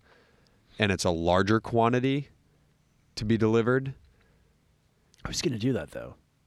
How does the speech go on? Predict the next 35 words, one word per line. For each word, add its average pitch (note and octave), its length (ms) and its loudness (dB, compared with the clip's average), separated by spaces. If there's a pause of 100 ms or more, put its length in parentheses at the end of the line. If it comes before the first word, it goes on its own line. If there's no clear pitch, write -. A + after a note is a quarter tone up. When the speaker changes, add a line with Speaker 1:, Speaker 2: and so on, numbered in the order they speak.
(180)
Speaker 2:
You C#3 100 -4
think D3 180 -2
someone's B2+ 200 -2
gonna A#2+ 120 -4
show A#2 180 0
up A2 40 2
and G#2+ 100 0
be G#2+ 40 0
like, G2 220 -4
"Yeah, G#2 140 -2
I - 20 -6
need, F#2 200 -8
like, F2 160 -8 (680)
ten G#2 320 -6
bottles F2+ 340 -8
of D#2+ 80 -16 (640)
vodka"? D#3+ 160 -2
Speaker 1:
No, D3+ 280 6
I C#3 80 6
don't C3+ 180 4
think, A#2+ 140 0
you're G#2 180 2
right. D#2 140 2
I F#2 80 4
don't G#2+ 140 2
think G2 160 -4
that F#2 180 2
big, E2+ 160 -4
but, F2+ 120 -4
like, F#2 200 -2
"Hey, G#2 240 4
I F#2 40 2
need, F#2 400 -2
you F#2+ 80 -4
know, E2 260 -4